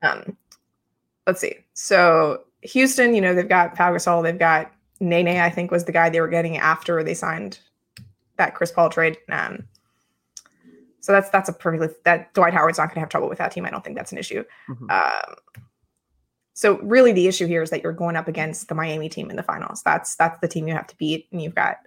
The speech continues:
Speaker 1: Dwyane Wade, LeBron, Bosh, you've got Chris Paul, Kobe. So I still think the Miami team is really good.
Speaker 2: Mm-hmm.
Speaker 1: That Miami team is fantastic. Uh,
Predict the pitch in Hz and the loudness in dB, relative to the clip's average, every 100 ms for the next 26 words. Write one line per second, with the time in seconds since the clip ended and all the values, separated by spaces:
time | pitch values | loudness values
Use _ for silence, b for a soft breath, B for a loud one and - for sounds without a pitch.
0 | _ _ _ _ _ _ _ 185 170 165 | _ _ _ _ _ _ _ 0 2 2
1 | 170 185 165 165 165 165 - 185 - - | -2 -4 -2 2 2 2 -4 -12 -6 -4
2 | - - 190 - 180 185 190 - - _ | -6 -8 -10 -6 -6 -4 -6 -8 -12 _
3 | - - 254 233 - _ _ _ _ _ | -20 0 2 2 0 _ _ _ _ _
4 | _ _ - 302 381 277 214 151 165 170 | _ _ 0 4 4 4 4 4 2 -2
5 | - - - - 58 - _ _ - 135 | -6 -6 -4 -2 -2 -4 _ _ -16 -12
6 | 104 - 165 139 185 - - - _ - | -4 -2 -2 -6 -8 -8 -10 -12 _ -4
7 | 165 165 - - - - - 139 - | -2 0 0 -4 -6 -8 -4 -2 -2